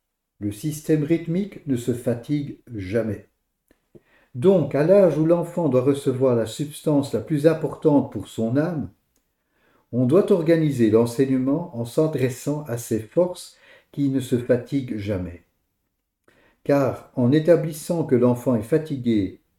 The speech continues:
plus ou moins par ceci ou par cela, on ne fait que prouver scientifiquement que la méthode employée est mauvaise.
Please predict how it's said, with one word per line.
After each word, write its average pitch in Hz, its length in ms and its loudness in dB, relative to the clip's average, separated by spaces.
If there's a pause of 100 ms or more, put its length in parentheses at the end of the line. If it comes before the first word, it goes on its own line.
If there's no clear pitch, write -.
(120)
plus 165 480 -2
ou 143 120 2
moins 127 320 0
par - 260 -8
ceci 156 360 -2
ou 110 120 -2
par 143 240 -4
cela, 98 500 -2 (680)
on 131 80 0
ne 139 100 6
fait 190 300 2
que - 80 0
prouver 123 640 0
scientifiquement 135 920 -4
que 123 160 -4
la 117 160 4
méthode 120 400 2
employée 120 440 4
est 113 40 4
mauvaise. 92 720 -2